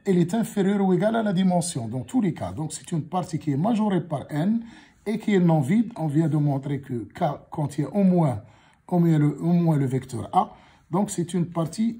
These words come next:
euh, non vide de N étoile et majorée. Donc, elle admet un maximum. Donc, c'est ça qui justifie l'existence de M. Donc, maintenant, on va passer à la question suivante. Donc, on a justifié l'existence de M.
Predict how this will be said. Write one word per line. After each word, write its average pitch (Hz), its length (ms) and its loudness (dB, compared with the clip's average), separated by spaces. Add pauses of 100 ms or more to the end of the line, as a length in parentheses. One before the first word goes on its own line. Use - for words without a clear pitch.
euh, 160 340 0
non 165 260 2
vide 175 200 0
de 143 160 -2
N 175 160 0
étoile 160 460 0
et 165 80 0
majorée. 147 600 0
Donc, 165 360 -2
elle 165 80 0
admet 147 300 -2
un 165 100 -2
maximum. 147 640 -2
Donc, 143 180 -10
c'est 151 160 -6
ça 202 180 -8
qui - 140 -10
justifie 165 480 -6
l'existence 151 600 -4
de 147 180 -4
M. 95 220 -8 (880)
Donc, 185 220 0
maintenant, 233 400 2
on - 20 2
va 214 140 -2
passer 208 580 -2
à 185 100 0
la 175 140 2
question 165 440 -2
suivante. 139 600 -2
Donc, 156 260 -2
on 170 140 0
a 160 80 2
justifié 185 520 0
l'existence 151 640 0
de 123 160 -6
M. 247 260 2